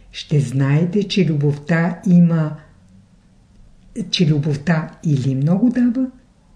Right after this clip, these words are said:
или нищо не дава. Ако някой мисли, че любовта трябва само да дава, той не разбира закона.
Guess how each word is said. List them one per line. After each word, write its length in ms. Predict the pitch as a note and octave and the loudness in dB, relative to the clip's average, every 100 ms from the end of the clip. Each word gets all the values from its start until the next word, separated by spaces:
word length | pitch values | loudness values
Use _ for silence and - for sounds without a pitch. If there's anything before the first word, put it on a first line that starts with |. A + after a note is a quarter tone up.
| _ _ _ - - | _ _ _ -20 -4
или 520 | C#3 A#2+ C#3+ D#3 D#3+ - - _ _ - D#3 | -4 0 -2 -2 -6 -12 -20 _ _ -20 -6
нищо 400 | C3+ C#3+ - G3+ | -4 -4 -2 -2
не 120 | C#3 | -2
дава. 200 | B2 B2 - - _ _ _ _ - _ - - _ - - | -4 -12 -18 -20 _ _ _ _ -20 _ -20 -20 _ -20 -10
Ако 200 | - D3+ | -4 0
някой 340 | E3 D3+ D3 E3+ | 2 0 2 4
мисли, 340 | E3 - E3 | 4 2 -2
че 120 | - | 0
любовта 540 | E3 D#3 D3 D3 E3 D#3 | -2 0 0 -2 -2 -2
трябва 500 | D#3+ D#3 D3 D3+ C#3+ | -2 -2 -2 0 0
само 340 | - C#3+ C#3+ | 0 0 2
да 120 | C3+ | 2
дава, 320 | C#3+ A#3+ - - - - - | 2 2 0 -6 -16 -20 -8
той 240 | B2+ C#3 | -4 0
не 220 | G3 D#3+ | 0 0
разбира 400 | C3+ A2+ C#3 D3 | -2 -6 -6 -4
закона. 400 | F3 D3 C3 A#2+ | -4 -8 -8 -10